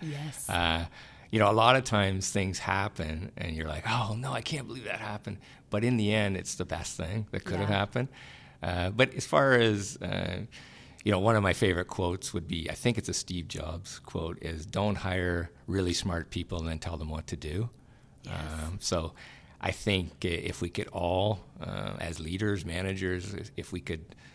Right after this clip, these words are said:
Speaker 2: take that, uh, take that quote and, uh, work on it <laughs> over the next,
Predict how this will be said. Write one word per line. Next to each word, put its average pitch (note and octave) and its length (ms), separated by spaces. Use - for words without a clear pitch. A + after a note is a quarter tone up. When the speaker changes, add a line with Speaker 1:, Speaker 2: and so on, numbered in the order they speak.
Speaker 2:
take G#2 300
that, F#2+ 320
uh, F2 440
take G2+ 240
that F#2 240
quote F2 460
and, D2 340
uh, D2 60
work E2+ 260
on F2 200
it - 240
<laughs> F#2 60
over F2 140
the E2 100
next, D#2+ 300